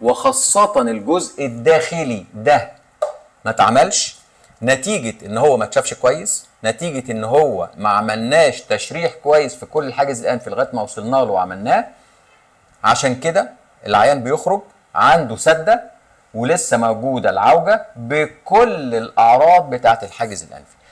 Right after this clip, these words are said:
عشان كده ناس كتير جدا بعد العملية تقول لك: "أنا عملت الحاجز الأنفي، وبعد ما عملتها أسبوعين تلاتة كل الأعراض ابتدت ترجع مرة تاني،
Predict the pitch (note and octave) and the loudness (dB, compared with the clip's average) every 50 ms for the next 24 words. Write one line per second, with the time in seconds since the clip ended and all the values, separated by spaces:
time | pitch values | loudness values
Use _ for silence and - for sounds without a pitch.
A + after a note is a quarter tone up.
0 | _ _ _ F#2 - - G#2+ G#2 - B2+ A#2+ A#2 A#2+ A#2 - - - G#2+ G2 G#2 | _ _ _ -6 -4 -4 -8 -8 -4 -4 -2 -2 -2 -4 -6 -8 -12 -16 -10 -10
1 | A#2 G#2+ G2 G2+ F#2+ F2+ G#2 G#2 G2 G2 F#2 F#2 G2 G#2 G#2+ G#2 - A#2+ A#2 G#2 | -10 -8 -8 -12 -2 0 0 0 2 0 -4 -4 -4 -6 -8 -8 -8 -6 -6 -6
2 | G2+ G2 F#2+ F#2+ G2+ A#2+ C3+ - B2 G2+ - B2+ C3 C3 A2+ A2 - B2 E3 E3+ | -6 -6 -6 -4 -4 -4 -6 -6 -10 -8 -6 -6 -6 -6 -10 -6 -6 -6 -6 -6
3 | - G3+ A3 - _ _ _ _ _ _ _ _ - B2 C#3+ G#3+ B3 B3+ G#3 G#3 | -10 -14 -14 -14 _ _ _ _ _ _ _ _ -10 -2 2 4 4 4 2 0
4 | G3 F#3+ F#3 F#3 F3 E3+ E3+ - A3+ B3 B3 A#3+ - A3 F#3+ F3+ F3 - A3+ A#3+ | 2 2 2 4 2 0 0 0 2 2 4 2 2 -2 -6 -2 0 0 0 0
5 | A3 - G#3 A#3 B3+ B3 - B3 - - - _ _ - A3+ C4 B3+ A#3 G3 - | 0 0 2 2 2 0 0 -2 -2 -4 -10 _ _ 2 2 4 4 2 4 6
6 | D#3+ E3 F3 G3 G3 F#3+ F#3 - F3+ F3 E3 - - D#3+ D3 C#3 C3 B2 A#2+ A#2 | 6 8 6 6 2 0 -4 -4 -6 -6 -6 -4 -6 -4 0 2 0 2 2 0
7 | A2+ G#2 G2+ - - F2 F#2 | 0 0 -4 -8 -14 -14 -4